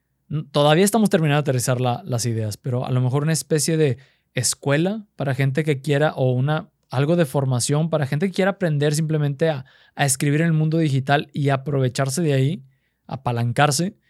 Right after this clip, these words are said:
pues, para lanzarse como escritores. Porque de ahí, o-, ok, la gente empieza a consumirte. Ahorita, de la gente que me, que me lee en LinkedIn, de ahí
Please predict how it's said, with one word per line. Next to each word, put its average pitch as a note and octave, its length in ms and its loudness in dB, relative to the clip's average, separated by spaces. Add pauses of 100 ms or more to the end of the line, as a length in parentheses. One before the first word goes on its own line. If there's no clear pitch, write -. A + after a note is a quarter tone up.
(380)
pues, C3+ 120 -14
para B2 140 -2
lanzarse B2 380 -2
como F#3+ 160 0
escritores. E3 720 -4 (240)
Porque C3+ 280 0
de C3 80 2
ahí, C#3 220 2
o-, D3 260 -4
ok, B2 300 -6
la B2+ 120 -6
gente A#2 260 -6
empieza D#3 340 -2
a F3 40 -4
consumirte. C#3+ 560 -2
Ahorita, B2 420 -2 (360)
de C3+ 100 -2
la B2+ 80 0
gente D3+ 240 -2
que E3+ 140 0
me, D3+ 400 2
que C#3 80 -2
me C3+ 120 2
lee D3 140 2
en D3+ 160 2
LinkedIn, E3+ 500 0
de C3+ 120 0
ahí C3 340 2